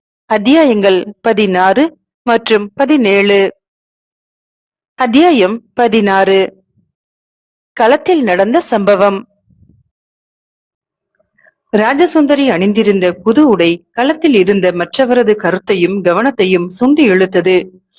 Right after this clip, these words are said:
அவர்களது நாட்டு மங்கையைப் போலவே அவள் காட்சியளித்தாள். அனைவரும் அவளை நெருங்கி பேச முயன்றனர். ஆனால் ராஜசுந்தரி அவர்களை லட்சியம் செய்யவில்லை. களபதியிடம் மட்டுமே நெருங்கினாள்.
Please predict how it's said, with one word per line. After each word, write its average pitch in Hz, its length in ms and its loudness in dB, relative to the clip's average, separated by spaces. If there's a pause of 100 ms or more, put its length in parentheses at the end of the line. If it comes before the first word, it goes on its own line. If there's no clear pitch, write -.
(120)
அவர்களது 311 600 0
நாட்டு 196 340 -2
மங்கையைப் 233 520 0
போலவே 180 540 0
அவள் 220 240 -2
காட்சியளித்தாள். 185 880 -2 (300)
அனைவரும் 196 600 -2
அவளை 247 300 0
நெருங்கி 247 400 0
பேச 190 380 0
முயன்றனர். 185 640 0 (680)
ஆனால் 294 360 0
ராஜசுந்தரி 185 760 -2 (100)
அவர்களை 196 420 0
லட்சியம் 285 420 -2
செய்யவில்லை. 185 760 -2 (380)
களபதியிடம் 269 640 0
மட்டுமே 208 460 0
நெருங்கினாள். 185 640 0